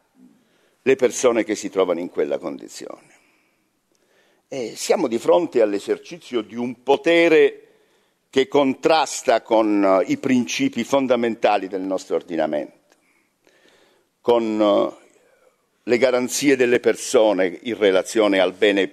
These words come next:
alla tutela del bene primario della libertà personale, oltre che in quella condizione di grave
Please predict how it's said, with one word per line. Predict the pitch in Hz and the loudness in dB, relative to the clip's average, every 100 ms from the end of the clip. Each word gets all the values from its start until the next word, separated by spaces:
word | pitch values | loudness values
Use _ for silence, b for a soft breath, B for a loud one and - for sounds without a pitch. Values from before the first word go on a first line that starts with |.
| - | -2
alla | 110 104 | 0 0
tutela | 120 - 147 127 107 | -2 -2 2 2 2
del | 98 | 0
bene | 90 101 95 | 0 0 0
primario | 92 92 92 92 87 | 0 0 2 2 0
della | 87 85 | 2 0
libertà | 85 82 82 - 85 | 0 -2 -2 0 0
personale, | 82 78 - 80 76 67 87 135 - b b b b b | 0 -2 -2 0 0 -2 -4 -6 -8 b b b b b
oltre | 151 165 - 123 127 | 0 0 -2 -2 0
che | 123 113 - _ b b b b | 2 0 0 _ b b b b
in | 107 | -2
quella | 123 113 113 | 0 2 2
condizione | 120 113 113 - 131 123 117 110 95 _ _ _ _ _ _ _ _ _ | -2 -4 -6 -2 2 2 4 2 -2 _ _ _ _ _ _ _ _ _
di | 92 107 113 - _ | -8 -6 -6 -8 _
grave | 95 92 135 139 156 139 120 117 107 - | -12 -2 0 2 0 -2 2 2 2 0